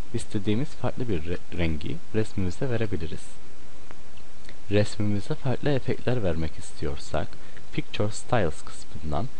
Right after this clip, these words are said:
istediğimiz farklı efekt seçeneklerini seçebiliriz. Picture Shape kısmından ise istediğimiz bir şekle dönüşmesini sağlayabiliriz.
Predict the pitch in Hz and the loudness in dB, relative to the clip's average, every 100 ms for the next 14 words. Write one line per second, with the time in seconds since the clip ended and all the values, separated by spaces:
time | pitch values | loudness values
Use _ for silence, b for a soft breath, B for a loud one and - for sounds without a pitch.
0 | B - 131 - 127 123 156 - 139 - | B 0 0 0 0 0 0 0 0 0
1 | - 139 - - 143 - - - - 92 | 0 0 0 0 0 0 0 0 0 0
2 | - 85 - 85 139 - 95 117 90 - | 0 0 0 0 0 0 0 0 0 0
3 | - - - B B B B B B B | 0 0 0 B B B B B B B
4 | - - - - - - 165 - 151 - | 0 0 0 0 0 0 0 0 0 0
5 | 170 151 - 98 - 85 87 82 - - | 0 0 0 0 0 0 0 0 0 0
6 | 78 135 147 - 127 - 135 143 160 160 | 0 0 0 0 0 0 0 0 0 0
7 | 135 - 127 - 104 110 104 90 - 90 | 0 0 0 0 0 0 0 0 0 0
8 | 85 101 - 110 95 95 101 95 - 82 | 0 0 0 0 2 0 0 0 0 0